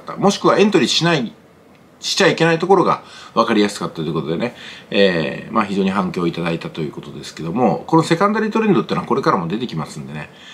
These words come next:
えー、頭に入れといておいていただきたいと思います。もちろん、今回一回のことで頭に入るとも思いませんので、えー、次に出てきた時は、これセカンダリートレンドが始まりますよっていうふうにね、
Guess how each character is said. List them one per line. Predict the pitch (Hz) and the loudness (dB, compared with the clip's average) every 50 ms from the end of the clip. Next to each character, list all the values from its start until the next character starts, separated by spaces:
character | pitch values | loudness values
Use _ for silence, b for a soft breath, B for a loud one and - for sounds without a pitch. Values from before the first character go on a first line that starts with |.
| B B B - | B B B -8
え | 98 92 82 69 65 57 53 - - - - | -6 -6 -4 -6 -6 -10 -12 -14 -16 -12 -10
ー、 | 147 | -4
頭 | - 135 123 110 | 0 0 2 2
に | 92 90 | 2 2
入 | 98 | 2
れ | 104 95 | 2 4
と | 117 101 | 4 2
い | 82 | 2
て | - 76 | 2 -2
お | 78 82 | -4 -4
い | 80 | -4
て | - 78 | -4 -6
い | 78 80 | -6 -6
た | - 90 | -6 -6
だ | 87 85 | -8 -4
き | |
た | - 113 98 | -2 -2 -2
い | 87 | -2
と | - | -4
思 | - - | -8 -14
い | 82 | -14
ま | - | -14
す。 | - - - | -14 -8 -2
も | 147 170 165 | 0 2 4
ち | - | 4
ろ | 214 196 - | 4 4 4
ん、 | - - - | 0 -4 -2
今 | - 175 180 165 | 2 2 2 4
回 | - 107 90 85 | 2 2 0 0
一 | 80 - | -2 -2
回 | - 123 113 | 0 2 2
の | 92 80 | 2 0
こ | 82 | -4
と | 78 71 | -6 -4
で | 87 110 101 - | -2 0 0 0
頭 | - - 117 110 101 | 0 0 0 0 0
に | 87 82 | 0 0
入 | 80 - 98 | 0 0 0
る | 85 80 | 0 -2
と | - 82 | -4 -4
も | - 95 104 90 80 80 | -2 -2 0 0 0 0
思 | 87 98 208 | 0 2 2
い | |
ま | 208 - | 2 2
せ | 226 - 98 | 0 0 -2
ん | 82 | -2
の | 71 71 | -2 -2
で、 | 85 101 92 80 - B B B B B B B B - | -2 0 0 0 -2 B B B B B B B B -4
え | 95 92 87 | -2 -2 -2
ー、 | 85 | -2
次 | - - 185 226 202 | 0 4 6 6 8
に | 147 107 | 8 6
出 | 107 104 98 | 4 4 2
て | 87 | 0
き | - - | -2 -4
た | 85 80 | -6 -6
時 | - 80 - 110 | -6 -4 2 4
は、 | 117 110 90 - - - - - | 4 6 4 4 0 -4 -12 -2
こ | - 180 | 2 4
れ | 202 180 | 4 4
セ | - - 156 | 4 2 2
カ | - 202 220 | 2 2 2
ン | 220 | 2
ダ | 214 | 2
リ | 214 202 | 0 2
ー | |
ト | - 214 | 4 4
レ | 208 196 | 4 6
ン | |
ド | 135 92 | 4 4
が | 80 80 | 2 0
始 | 87 107 120 | -2 0 2
ま | 151 165 | 2 4
り | 175 | 4
ま | 175 175 165 | 4 2 2
す | - 104 | 0 -2
よ | 85 | -4
っ | 80 | -6
て | - - 80 | -6 -12 -14
い | |
う | 78 | -12
ふ | 78 | -8
う | |
に | 76 92 | -6 -4
ね、 | 101 95 B | -6 -6 B